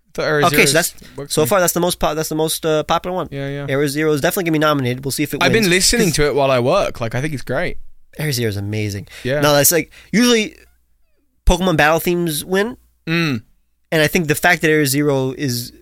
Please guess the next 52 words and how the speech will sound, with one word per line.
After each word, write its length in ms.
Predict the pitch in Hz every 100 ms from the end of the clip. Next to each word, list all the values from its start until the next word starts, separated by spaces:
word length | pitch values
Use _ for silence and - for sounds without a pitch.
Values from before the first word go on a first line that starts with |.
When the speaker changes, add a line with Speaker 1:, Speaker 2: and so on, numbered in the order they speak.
| _ _ _ _ _ _ _ _ _ _ _ _ _ _
Speaker 2:
as 180 | 156 147
popular 340 | 160 156 147
as 40 | 139
it 40 |
is 120 | 139 - _ _ _ _ -
without 240 | 139 139
being 120 | 135
a 40 | 120
battle 240 | 127 151
theme 260 | 165 180 185 - _ _ _ _ _ _ _
is, 300 | - 127 113
uh, 300 | 117 113 110 104 _
Speaker 1:
Yeah. 220 | 165 139 117 - _
Speaker 2:
a 40 | -
Speaker 1:
It's 80 | 160
a 20 |
real 80 | 151
Speaker 2:
testament 280 | - 139 120
to 80 |
why, 160 | 123 120
Speaker 1:
testament 140 | 120 120
to 40 |
Speaker 2:
how 60 | 127
Speaker 1:
it. 60 |
Speaker 2:
good 120 | 127
it 100 | 135
is. 180 | 160 180 - _ - -
Speaker 1:
Yeah. 260 | 147 147 - _
Speaker 2:
Um, 420 | 147 131 127 123 -
although, 200 | 202 185
for 80 |
example, 200 | 160 156
like, 140 | 151 123 -
I 80 |
still 160 | 131 151
prefer, 320 | - 113 127
like, 140 | 110 - -
A-, 120 | - 127
I 100 | 139
personally 260 | 127 127 117
prefer 180 | 113 117
A 80 | 127
I 100 | 110
Sada 300 | 104 113 107
versus 260 | 104 104 110
Turo, 320 | 135 139 156 - - _ _ _
but 80 | 139
it's 120 | 123
literally 200 | 135 123
the 100 | 113
same 220 | 113 117 107
melody 380 | 107 127 135